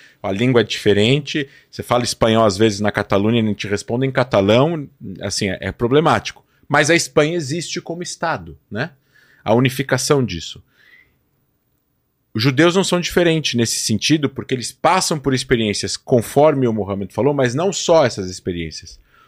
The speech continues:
Os judeus sempre se entenderam como povo e não só como religião. Os judeus têm um passado em comum, tradições em comum, uma língua em comum, uma história em comum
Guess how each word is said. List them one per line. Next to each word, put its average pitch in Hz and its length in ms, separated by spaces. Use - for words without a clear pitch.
Os 127 100
judeus 156 380
sempre 190 260
se - 140
entenderam 139 540
como 120 280
povo 147 460
e 123 60
não 123 160
só 120 180
como 101 220
religião. 95 580
Os 117 120
judeus 143 320
têm 170 140
um 156 80
passado 170 720
em 160 80
comum, 123 520
tradições 143 760
em 143 80
comum, 120 600
uma 135 240
língua 175 460
em 156 80
comum, 120 560
uma 135 160
história 190 540
em 165 80
comum 131 580